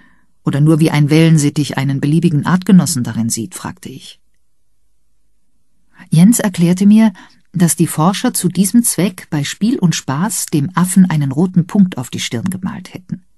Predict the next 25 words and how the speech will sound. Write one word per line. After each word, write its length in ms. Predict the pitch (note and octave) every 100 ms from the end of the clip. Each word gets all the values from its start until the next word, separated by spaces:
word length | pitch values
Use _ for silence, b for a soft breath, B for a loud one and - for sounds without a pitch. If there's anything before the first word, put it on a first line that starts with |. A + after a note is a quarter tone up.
| _ _ _ _ _ _ _ _ _ _ _ -
Viel 200 | F#3+ F3+
später 420 | - F3+ F3+ D#3
erst 380 | C3+ D#3+ F3+ - b b b
wurde 240 | E3 E3 E3
ein 140 | F3+
Spiegel 340 | F#3 A3 F3+
gebracht. 560 | D3 - - A2 - - _ _ _ _ _ _ -
Ein 120 | C#3
gebildeter 560 | B2 G3 C4 A#3+ D3+ -
Affe, 320 | A2+ - A#3
der 160 | E3+
sich 180 | C#3+ C3
schon 160 | - A#2+
früher 320 | - A3+ G#3+
im 120 | D3+
Spiegel 340 | - - F#3+ F#3
bewundert 460 | E3 E3 D#3+ -
hat, 140 | F#3 - B B B B B
bemerkt 420 | D3 D#3 A#3 -
sofort, 460 | F3 - F#3+ A#3+ A#3+
dass 140 | -
da 80 | F#3+
etwas 400 | F#3 F#3 D#3 -
nicht 200 | D#3+ -
stimmt. 540 | - B2 F3+ F#3 -